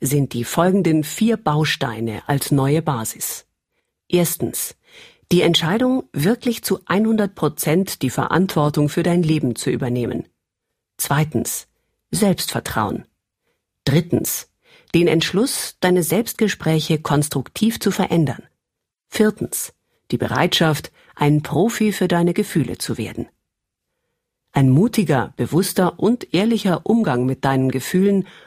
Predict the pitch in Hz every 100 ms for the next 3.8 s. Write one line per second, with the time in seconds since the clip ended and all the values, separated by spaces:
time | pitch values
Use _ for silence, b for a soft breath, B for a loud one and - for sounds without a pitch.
0 | B 185 196 - 143 139 - 123 - 175
1 | 170 156 151 143 - 113 - 127 113 -
2 | - _ _ _ - - 151 - 131 120
3 | 139 147 160 185 196 185 127 -